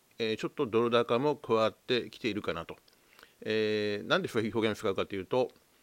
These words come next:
まあ、少なくともですね、えー、まあ、五年債、十年債利回りが四パーセント乗っけてきますんで、まあ、そんな感じですね。えー、あと、まあ、今晩というかね、まあ、雇用統計、失業率等ありますので、まあ、それによってっていう感じかもしれません。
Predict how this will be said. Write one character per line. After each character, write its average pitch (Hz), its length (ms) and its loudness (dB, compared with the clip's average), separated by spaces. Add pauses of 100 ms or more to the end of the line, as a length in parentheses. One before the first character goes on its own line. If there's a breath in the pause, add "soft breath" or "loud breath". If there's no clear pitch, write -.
(360 soft breath)
ま 117 120 0
あ、 101 40 2
少 - 160 -8
な 185 80 -2
く - 60 -10
と - 80 -8
も 95 60 -4
で - 100 -10
す - 100 -8
ね、 131 320 -2
え 101 600 -4
ー、 - 20 -8
ま 117 60 0
あ、 107 40 -2
五 120 120 0
年 139 320 -2
債、 127 320 0
十 123 180 0
年 127 120 -2
債 117 180 0
利 123 100 0
回 127 140 4
り 104 60 4
が 92 60 4
四 101 140 -2
パ 120 120 4
ー - 20 2
セ 120 140 0
ン 95 40 -4
ト 92 60 -6
乗 92 80 -2
っ - 20 -4
け 107 160 2
て - 100 -6
き 113 80 -2
ま 110 80 0
す - 140 -4
ん 85 60 -6
で、 78 160 -6 (880 soft breath)
ま 127 100 0
あ、 107 40 -2
そ - 140 -6
ん 127 80 -4
な 120 100 -2
感 107 240 -6
じ 104 240 -8
で 101 120 -2
す - 200 -14
ね。 107 220 -8 (800 soft breath)
え 117 160 0
ー、 113 60 0
あ 165 80 4
と、 127 240 4 (100)
ま 143 100 2
あ、 - 40 2 (140)
今 196 240 -2
晩 117 160 2
と - 80 -10
い 87 40 -6
う - 40 -6
か 95 80 -4
ね、 135 200 0
ま 123 120 -4
あ、 - 20 -4
雇 147 120 2
用 160 80 2
統 165 180 0
計、 98 300 4 (120)
失 - 160 -8
業 143 140 2
率 - 180 -4
等 113 140 4
あ - 20 0
り 104 80 -2
ま 117 100 0
す - 120 -10
の 78 80 -6
で、 101 180 2 (320)
ま 110 100 -2
あ、 107 40 -4
そ - 100 -10
れ 131 60 2
に 120 80 2
よ 110 80 0
っ - 20 -6
て 127 200 0
っ 113 40 -4
て - 160 -6
い 92 40 0
う - 20 -2
感 98 160 -6
じ 95 100 -10
か 101 80 -4
も 95 60 -6
し - 120 -10
れ 90 80 -8
ま 90 120 -8
せ 98 140 -6
ん。 85 100 -10